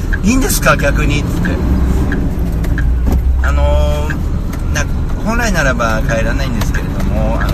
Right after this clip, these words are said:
こうやってご連絡いただいたので、みたいな形で、えー、一応ですね、まあ、たまたまなんでしょうね。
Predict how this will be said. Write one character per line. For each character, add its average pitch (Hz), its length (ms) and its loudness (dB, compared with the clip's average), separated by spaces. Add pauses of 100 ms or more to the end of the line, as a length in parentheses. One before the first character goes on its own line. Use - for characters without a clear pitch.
こ - 140 -2
う - 20 -2
や - 40 -2
っ - 20 -4
て - 120 -4
ご - 100 0
連 - 140 -2
絡 - 160 -2
い - 60 -4
た - 100 -2
だ - 80 -2
い - 80 -2
た - 100 -2
の - 160 -2
で、 - 120 0
み - 100 0
た - 140 -2
い - 40 -2
な - 60 -2 (720)
形 - 400 -2
で、 - 200 0 (220)
え - 680 0
ー、 - 80 -2
一 - 300 -2
応 170 180 2
で 135 120 -4
す - 60 -6
ね、 - 320 -4 (1800)
ま 113 720 0
あ、 - 60 -2 (2250)
た 151 80 0
ま 180 140 2
た 214 140 2
ま - 120 0
な 190 120 0
ん - 60 0
で 165 80 0
し - 100 0
ょ - 40 -2
う 170 40 0
ね。 160 180 0